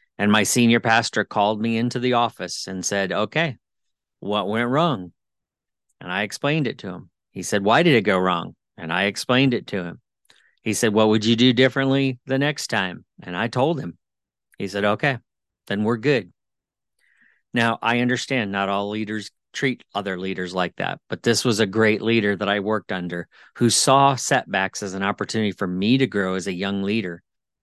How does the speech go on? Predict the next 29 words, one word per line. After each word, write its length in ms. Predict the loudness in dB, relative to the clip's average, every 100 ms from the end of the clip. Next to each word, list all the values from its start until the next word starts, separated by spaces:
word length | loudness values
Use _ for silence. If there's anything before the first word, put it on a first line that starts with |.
| -14
And 120 | -8
boy, 220 | 0 2
did 140 | 4 4
I 140 | 2
grow. 340 | 0 0 0 -2
And 180 | -6
I 80 | -6
can 180 | -8 -10
guarantee 500 | -2 2 2 2 0
you, 140 | 0 -4
I 120 | -6
didn't 260 | -2 0 2
make 300 | 2 0 -2
that 180 | -6 -4
same 320 | -2 -2 -2
mistake 400 | -4 -4 -6 -6
twice. 500 | -4 -4 -4 -8 -12 _ _ _ _ -4
I 80 |
learned 320 | 2 4 4 4
from 240 | 0 -2
it. 100 | -10 _ _ _ _ _ -20 -16 2
Here's 200 | 4 6
another 280 | 4 4 4
question 380 | 4 2 0
you 60 | 0
need 240 | 0 0 -2
to 100 | -4
ask 260 | -4 -4
yourself. 460 | -8 -8 -8 -10